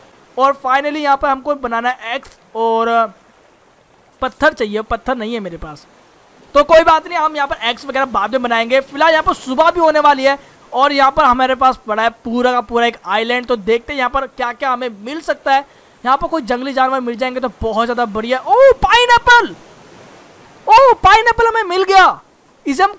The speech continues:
खा सकते हैं। क्या बात है, क्या बात है भाई, बहुत कुछ मिलने वाला है। इसको भाई हम रखने वाले हैं अपने स्टोर के अंदर भाई,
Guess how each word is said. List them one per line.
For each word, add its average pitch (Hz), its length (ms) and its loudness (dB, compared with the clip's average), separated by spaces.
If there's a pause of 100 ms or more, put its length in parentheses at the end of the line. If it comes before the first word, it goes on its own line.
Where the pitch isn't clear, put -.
खा 277 260 2
सकते 349 300 -6
हैं। 269 260 0 (1200)
क्या 247 320 6
बात 247 480 4
है, 285 80 4
क्या 269 240 4
बात 262 360 2
है 302 120 4
भाई, 277 320 2
बहुत 233 400 0
कुछ 269 180 -8
मिलने 254 260 -2
वाला 269 220 2
है। 349 80 2
इसको 320 220 -6
भाई 277 140 4
हम 233 220 -2
रखने 247 200 -4
वाले 233 200 2
हैं 240 40 2
अपने 262 160 -2
स्टोर 220 280 -2
के 233 140 -2
अंदर 202 300 -2
भाई, 180 180 -10